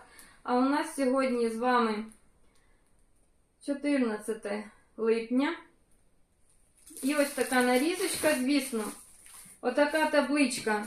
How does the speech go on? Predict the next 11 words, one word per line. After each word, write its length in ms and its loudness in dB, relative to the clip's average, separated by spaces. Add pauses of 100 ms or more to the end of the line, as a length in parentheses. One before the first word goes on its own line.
(300)
із 180 -2
метражем. 720 4
Також 440 4
я 160 2
метраж 480 4
підраховую 880 2 (440)
на 260 4
Viber. 420 2 (4000)
Можна 420 2
під 240 -4
схеми 560 2